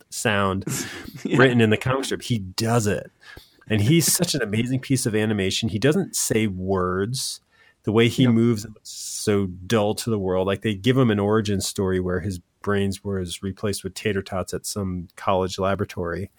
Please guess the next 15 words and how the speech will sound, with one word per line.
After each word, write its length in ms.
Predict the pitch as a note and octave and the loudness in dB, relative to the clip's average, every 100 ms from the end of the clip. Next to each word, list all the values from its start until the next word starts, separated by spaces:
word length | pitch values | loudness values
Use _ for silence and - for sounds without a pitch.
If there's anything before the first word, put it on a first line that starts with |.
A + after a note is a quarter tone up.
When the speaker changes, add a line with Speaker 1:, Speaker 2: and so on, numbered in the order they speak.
| - - - - _ _ A#2+ | -20 -20 -20 -20 _ _ 0
Speaker 1:
But 140 | A#2+ | 2
Speaker 2:
Yeah. 60 | C#3+ | 2
Speaker 1:
everything 300 | F3+ A3 F3 | 0 4 4
he 180 | B2 A#2 | 4 4
does 300 | A2 G#2+ F#2+ | 4 2 2
is 120 | F2 | -2
actually 360 | F#2 - F#2 F2 | -2 -2 -6 -8
very 460 | E2 G#2+ C#3 C#3 | 0 2 4 4
entertaining 560 | G#2 G#2 G2 G2 F2+ G2 | 2 -2 -6 -4 -2 -4
'cause 260 | - E3 D#3+ | 2 4 4
of 80 | |
the 100 | A#2 | 2
look 240 | F#2 F2 - | 0 -4 -6
at 120 | E2+ | -6
him. 320 | G2 E2+ B2+ | -4 -4 -4